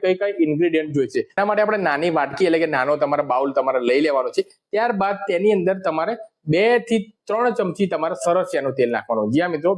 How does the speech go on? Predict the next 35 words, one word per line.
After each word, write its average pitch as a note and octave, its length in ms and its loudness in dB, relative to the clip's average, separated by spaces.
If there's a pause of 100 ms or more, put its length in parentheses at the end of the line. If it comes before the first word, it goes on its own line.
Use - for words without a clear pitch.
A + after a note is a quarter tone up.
બે C#3 100 2 (100)
થી F3 140 2 (180)
ત્રણ G#3+ 320 0
ચમચી D#3+ 360 0
જેટલું D3 260 0
તમારે C#3 300 -2
સરસિયાનું C#3 520 2
તેલ B2+ 220 4
તમારે B2+ 260 0
આ C3 60 0 (160)
વાટકીની E3 400 0
અંદર C3 140 -2 (100)
તમારે A#2+ 220 -2 (120)
એડ C3 160 0
કરી D#3+ 220 -2
દેવાનું. C#3+ 260 -2 (300)
ત્યારબાદ G#3+ 420 -2
નંબર G3 260 0 (120)
સેકન્ડ G3 320 -2
એટલે C#3+ 140 0
કે D3+ 120 0
બીજા F#3 260 2
નંબર F#3 260 -2
પર E3 120 0
આવે C3 260 2
છે D#3+ 80 -2 (140)
એ - 20 4 (120)
છે F3+ 240 -2
કડવા D3 360 2
લીમડાનું B2+ 480 2
તેલ. D#3 140 0 (320)
કોઈ E3+ 200 2
પણ F3+ 180 -2
ગાંધીની D3 480 0
દુકાને, D3+ 340 2